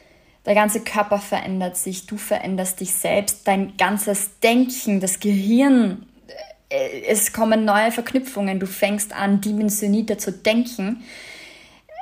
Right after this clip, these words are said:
Äh, und, und Gefühle kommen auf, die du nicht einmal, die du so schon nicht nachvollziehen kannst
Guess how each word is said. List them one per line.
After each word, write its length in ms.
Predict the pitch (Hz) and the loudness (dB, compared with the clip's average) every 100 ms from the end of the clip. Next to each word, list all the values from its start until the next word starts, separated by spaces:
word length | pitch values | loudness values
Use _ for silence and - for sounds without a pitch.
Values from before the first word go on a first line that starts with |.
| - _ _ | -18 _ _
Äh, 420 | - 226 208 208 151 | 2 6 8 8 6
und, 260 | 175 226 - | 4 2 2
und 200 | 214 - | -2 0
Gefühle 580 | 220 - 311 370 311 233 | -4 -2 6 8 8 4
kommen 320 | 220 208 196 | 0 0 0
auf, 340 | 156 190 226 | 2 2 2
die 100 | - | -2
du 80 | 202 | 0
nicht 300 | 208 214 214 | 2 2 0
einmal, 600 | 208 190 185 180 185 - - | 0 0 0 0 -2 -6 -10
die 60 | 190 | -4
du 80 | 185 | 0
so 260 | - 294 | 4 4
schon 200 | 311 226 | 6 4
nicht 160 | 196 - | 2 2
nachvollziehen 680 | 165 - 185 180 - 180 | -2 -2 -6 -4 -4 -4
kannst 480 | 165 - 160 - - | -6 -8 -8 -10 -14